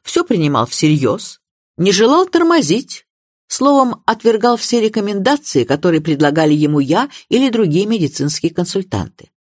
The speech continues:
И в результате превратился в надсаженный мотор. Его сердце, лёгкие, сосуды — всё изношено». «Вы хотите сказать, что мистер Джефферсон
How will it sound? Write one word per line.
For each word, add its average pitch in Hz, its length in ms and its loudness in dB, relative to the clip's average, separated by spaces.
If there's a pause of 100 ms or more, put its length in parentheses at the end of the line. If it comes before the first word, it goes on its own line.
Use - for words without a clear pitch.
(300)
И 175 80 4
в 175 40 0
результате 139 720 -2
превратился 135 800 -2
в 180 80 -6
надсаженный 151 640 -2
мотор. 254 460 -4 (580)
Его 180 300 2
сердце, 170 600 -2
лёгкие, 151 580 0
сосуды — 165 600 -2 (340)
всё 294 280 0
изношено». 127 640 -4 (1160)
«Вы 135 160 -4
хотите 113 400 -4
сказать, 113 560 -4 (280)
что - 220 -2
мистер 156 360 -2
Джефферсон 135 800 -4